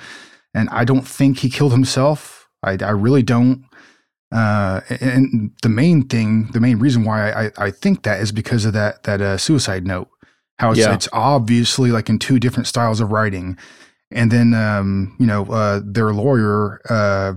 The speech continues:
Speaker 1: I forget her name now. It's been so long, but, uh, she found, you know, uh, Courtney Love had, had, uh, left a backpack at her house with, like, some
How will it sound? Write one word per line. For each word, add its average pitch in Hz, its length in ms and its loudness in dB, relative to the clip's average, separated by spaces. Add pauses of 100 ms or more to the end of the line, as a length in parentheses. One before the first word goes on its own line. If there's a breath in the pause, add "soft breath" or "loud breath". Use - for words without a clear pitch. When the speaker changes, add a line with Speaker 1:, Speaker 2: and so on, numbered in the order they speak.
(120)
Speaker 1:
I 98 120 -10
forget 117 260 -4
her 113 160 0
name 110 300 2
now. 98 180 -4
It's 101 100 -6
been - 160 -4
so 104 200 -2
long, 107 320 0
but, 104 240 -4 (420 loud breath)
uh, 101 240 0
she - 160 0
found, 117 320 2
you 127 60 4
know, 107 180 -2 (140)
uh, 101 320 -2
Courtney 117 340 0
Love 117 240 0
had, 110 220 -4
had, 104 280 -2
uh, 98 340 -2 (200)
left 120 180 -2
a 110 40 -4
backpack 120 480 -2
at 98 80 -4
her 98 80 -4
house 98 400 -4
with, 101 200 -4
like, 98 240 -2
some 95 600 -2